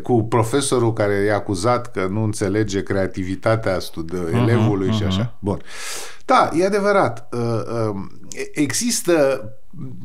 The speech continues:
Speaker 1: slavă lui Dumnezeu, există pe lumea asta lucruri foarte clare. Și nu trebuie să le ratăm. Despre asta e vorba. Cu nuanța sau cu observația imediat de făcut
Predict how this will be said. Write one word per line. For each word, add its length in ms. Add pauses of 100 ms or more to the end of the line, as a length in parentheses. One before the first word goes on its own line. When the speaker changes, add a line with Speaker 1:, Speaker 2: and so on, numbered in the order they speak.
(160)
Speaker 1:
slavă 360
lui 160
Dumnezeu, 420
există 400
pe 140
lumea 240
asta 200
lucruri 320
foarte 320
clare. 420 (640)
Și 180
nu 80
trebuie 300
să 140
le 120
ratăm. 340
Despre 280
asta 220
e 40
vorba. 320 (560)
Cu 180
nuanța 640
sau 320 (140)
cu 100
observația 1120 (580)
imediat 600
de 80
făcut 520